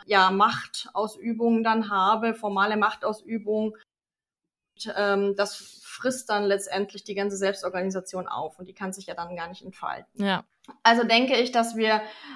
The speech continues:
Speaker 1: halt da schon unterscheiden müssen und ich unterscheide, vielleicht könnte man sagen, auf der einen Seite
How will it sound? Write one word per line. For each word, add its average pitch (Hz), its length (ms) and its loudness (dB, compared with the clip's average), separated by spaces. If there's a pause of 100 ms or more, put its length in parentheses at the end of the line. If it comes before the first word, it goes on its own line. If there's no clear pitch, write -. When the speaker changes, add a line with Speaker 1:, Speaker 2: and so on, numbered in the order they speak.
(100)
Speaker 1:
halt 220 340 0
da 220 100 4
schon 247 180 2
unterscheiden 233 480 4
müssen 247 140 0
und 233 80 0
ich 233 120 0
unterscheide, 233 800 2
vielleicht 233 320 0
könnte 240 220 0
man 233 160 4
sagen, 226 460 6
auf 226 120 -2
der - 120 2
einen 240 180 4
Seite 233 340 2